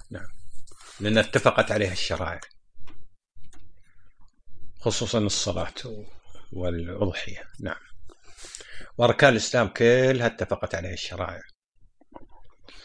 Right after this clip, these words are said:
الصلاة والزكاة والحج والصوم.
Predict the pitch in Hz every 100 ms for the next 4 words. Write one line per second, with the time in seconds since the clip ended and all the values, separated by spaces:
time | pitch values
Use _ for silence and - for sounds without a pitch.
0 | - - - - - - - - 107 104
1 | 117 117 - - - - - - - -
2 | - - - 101 101 98 95 98 - 101
3 | 113 113 - - - - - - - 104
4 | 110 95 - 117 131 - - - - -
5 | - - - - - 160 160 - - 107
6 | - - 95 80